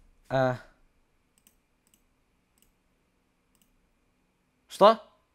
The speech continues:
Что я сделал? Э, э. Ладно. Я хочу барабанщики увидеть! Дайте барабанщики увидеть!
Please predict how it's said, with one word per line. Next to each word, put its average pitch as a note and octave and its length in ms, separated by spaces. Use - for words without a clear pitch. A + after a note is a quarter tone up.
Что G#3 180
я B3+ 100
сделал? E3 360
Э, F#3+ 540
э. - 40
Ладно. F#3 420
Я D4 100
хочу D4+ 240
барабанщики C#4+ 760
увидеть! C4 760
Дайте C4 260
барабанщики A#3+ 640
увидеть! G3+ 460